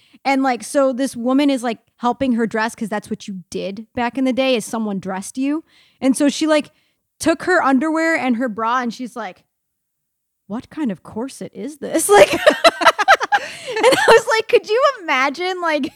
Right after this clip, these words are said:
<laughs> the woman was, like, absolutely disgusted. She's like,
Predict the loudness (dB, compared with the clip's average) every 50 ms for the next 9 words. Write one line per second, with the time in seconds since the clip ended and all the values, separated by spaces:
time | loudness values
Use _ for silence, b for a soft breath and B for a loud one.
0 | _ -4 -4 _ _ -10 -10 _ _ _ -12 -12 -12 _ _ -14 -14 -14 -14 _
1 | _ _ _ _ B B B B -18 -18 -18 -20 -20 _ B _ -4 -2 0 4
2 | 4 6 6 6 6 4 2 2 2 0 0 -2 -2 -4 -2 -2 -2 -4 -4 -2
3 | -2 0 0 0 0 -2 -4 -4 -4 -4 -4 -4 -4 -4 -6 -8 -6 -4 -4 -4
4 | -2 -2 -4 -4 -4 -8 -14